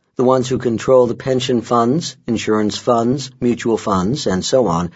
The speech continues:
control the market, but have to turn slowly, like big cruise ships. Their movements are so huge that they're easy to see. Two, little investors,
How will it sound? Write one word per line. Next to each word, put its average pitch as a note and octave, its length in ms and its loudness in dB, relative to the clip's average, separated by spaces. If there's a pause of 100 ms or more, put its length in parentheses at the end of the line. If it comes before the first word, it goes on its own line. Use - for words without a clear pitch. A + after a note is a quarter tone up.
(280)
control D3+ 600 0
the E3 80 0
market, D#3+ 500 2 (300)
but A2 100 0
have A#2+ 280 -2
to G#2+ 80 -14
turn C#3 420 2
slowly, C#3 640 0 (160)
like A2 240 -2
big B2+ 260 0
cruise C#3+ 300 -2
ships. - 480 -8 (420)
Their D#3 200 4
movements C#3+ 560 0
are A#2 100 -2
so A#2+ 240 2
huge A#2 640 -2 (100)
that A2+ 160 0
they're G#2+ 140 0
easy C3 320 -2
to E3+ 80 -8
see. - 380 -4 (920)
Two, G#3 360 0 (500)
little G3 320 2
investors, C3+ 640 -2